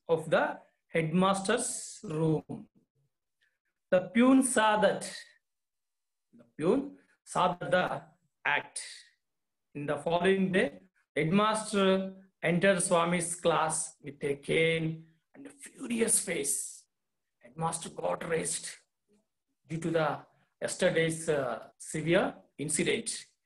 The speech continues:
He started scolding them. He started scolding the children. He also demanded everyone to explain to him why they had been absent the previous day.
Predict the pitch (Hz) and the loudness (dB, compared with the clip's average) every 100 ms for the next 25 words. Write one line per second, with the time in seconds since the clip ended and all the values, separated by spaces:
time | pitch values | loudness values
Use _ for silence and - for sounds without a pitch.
0 | _ _ - 196 - 220 240 262 262 240 | _ _ -4 -2 0 2 2 2 0 -4
1 | - _ _ - - 240 233 233 220 185 | -14 _ _ -8 2 6 6 6 4 2
2 | - - - _ _ _ _ _ _ _ | 0 -6 -20 _ _ _ _ _ _ _
3 | _ _ _ - 139 - 143 147 220 233 | _ _ _ -14 -12 -4 -4 0 0 -2
4 | - _ - - - 165 180 233 285 - | -14 _ -2 -2 4 4 6 2 0 -6
5 | _ - 151 - 160 156 151 - - _ | _ -6 -6 -2 0 0 0 -4 -20 _
6 | - - _ _ - 190 185 220 226 254 | -20 -20 _ _ 0 4 4 2 2 4
7 | 196 202 208 208 240 233 _ - 180 175 | 6 4 4 2 0 -2 _ 0 2 4
8 | 214 269 277 - _ _ _ _ _ _ | 4 4 0 -8 _ _ _ _ _ _
9 | - 175 226 226 190 190 - 202 196 226 | -2 2 2 4 2 2 4 4 4 -2
10 | - _ 185 165 170 170 - - _ 156 | -10 _ 0 2 0 -2 -10 -20 _ 0
11 | 202 285 277 247 220 220 175 196 208 214 | 0 2 2 2 2 2 2 2 4 2
12 | 208 - 160 175 - 180 185 180 - 170 | -2 -4 -2 -2 -2 -2 -2 -4 -12 -6
13 | 156 - 160 147 139 - 135 123 110 | -6 -2 -2 -2 -4 -6 -6 -6 -10